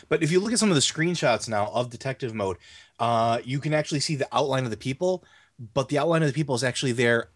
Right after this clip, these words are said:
on the background too. So the entire, the entire world is not muted out completely by the detective mode now, which is a really nice touch.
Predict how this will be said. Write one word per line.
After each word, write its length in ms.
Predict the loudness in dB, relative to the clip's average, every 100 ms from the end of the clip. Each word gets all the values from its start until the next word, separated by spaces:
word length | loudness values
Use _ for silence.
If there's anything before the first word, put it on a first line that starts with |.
| _ -4
on 360 | 0 2 2
the 80 | -2
background 640 | 0 0 0 -4 -10 -10 -6
too. 300 | -2 -4 -6 -16 -10
So 140 | -6
the 100 | -4
entire, 640 | -2 0 2 4 2 0 -6
the 100 | -10
entire 320 | -6 -2 -2
world 400 | -2 0 0 0
is 100 | -2
not 220 | -2 -2
muted 400 | -4 -2 0 0
out 300 | 2 0 -2
completely 680 | -8 -12 -10 -8 -6 -6 -6
by 220 | -4 -6
the 100 | -6
detective 480 | -6 -2 -2 -4 -10
mode 220 | -10 -12
now, 180 | -14 -18 -20 -18 -8
which 180 | -4 -4
is 120 | -2
a 100 | 0
really 440 | 0 0 -2 0 -2
nice 300 | -2 -4 -6
touch. 420 | -4 -6 -6